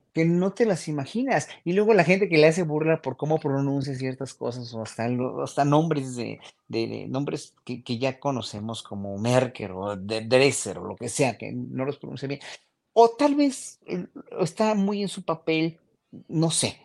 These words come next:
pero de, en un, en un momento dado, a mí estas conferencias, esta conferencia de hoy sí se me hizo histórica por eso. Yo creo que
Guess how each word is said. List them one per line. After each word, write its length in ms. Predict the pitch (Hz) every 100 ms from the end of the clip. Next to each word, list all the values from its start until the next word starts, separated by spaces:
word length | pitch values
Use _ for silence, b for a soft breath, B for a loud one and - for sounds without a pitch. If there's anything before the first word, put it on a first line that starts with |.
| _
pero 300 | 170 160 165
de, 180 | 151 175
en 120 | 180
un, 240 | 220 247 160
en 160 | 170
un 300 | 202 202 185
momento 360 | 156 156 156 143
dado, 200 | 131 151
a 40 |
mí 200 | 147 143
estas 240 | 151 160 -
conferencias, 520 | 123 120 127 127 -
esta 300 | 104 - -
conferencia 320 | 117 117 120
de 60 | 113
hoy 80 |
sí 80 | 135
se 120 | 135
me 100 | 120
hizo 100 | 110
histórica 460 | 107 - 139 135 113
por 160 | - 87
eso. 180 | 95 98
Yo 120 | 110
creo 120 | 151
que 120 | 135